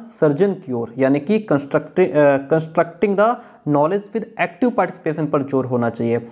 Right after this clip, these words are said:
जितना हो सके उतना कंठस्थीकरण नहीं, रोट मेमोराइजेशन पर बिल्कुल नहीं जाएंगे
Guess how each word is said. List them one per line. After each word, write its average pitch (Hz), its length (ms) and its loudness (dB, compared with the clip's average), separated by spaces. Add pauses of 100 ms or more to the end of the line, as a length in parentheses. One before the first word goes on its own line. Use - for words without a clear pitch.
(240)
जितना 147 380 2
हो 190 140 0
सके 196 300 -2
उतना 165 300 -2
कंठस्थीकरण 160 840 -2
नहीं, 156 300 2
रोट 151 280 0
मेमोराइजेशन 151 540 0
पर 151 120 2
बिल्कुल 156 340 0
नहीं 165 120 4
जाएंगे 165 380 0